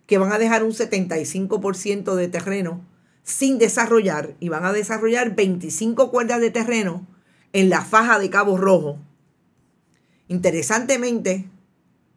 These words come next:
donde hay un proyecto desde el dos mil catorce de reserva natural.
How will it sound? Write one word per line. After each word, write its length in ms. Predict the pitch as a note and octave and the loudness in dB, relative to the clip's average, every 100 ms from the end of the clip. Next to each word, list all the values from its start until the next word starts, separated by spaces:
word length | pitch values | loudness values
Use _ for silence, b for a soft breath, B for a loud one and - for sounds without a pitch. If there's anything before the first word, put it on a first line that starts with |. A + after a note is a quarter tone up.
| _ _ _ _ _ _ _ | _ _ _ _ _ _ _
donde 360 | - F3 F3 E3 | -2 0 2 2
hay 180 | E3 B3+ | 2 0
un 180 | C4 - | -2 -2
proyecto 960 | G3+ F3 F3+ B3 B3+ - G#3+ G#3 G#3 - _ _ | 0 2 2 0 0 0 2 2 0 -18 _ _
desde 240 | F#3+ F#3+ G#3 | -2 2 2
el 100 | F#3+ | 4
dos 180 | F#3+ | 4
mil 280 | F3+ A#3 C4 | 4 2 2
catorce 920 | C4+ A3+ A3+ A#3+ A3+ - G3+ F#3+ G3 - _ _ _ _ _ _ _ _ _ - | 2 4 6 4 4 -2 -2 -2 -4 -16 _ _ _ _ _ _ _ _ _ -4
de 140 | E3+ | -2
reserva 400 | D#3+ C3+ D#3 F#3 | -2 -4 -2 -2
natural. 680 | A3 G3+ F3+ F3 F3+ D#3 | -2 -4 -2 -2 -4 -8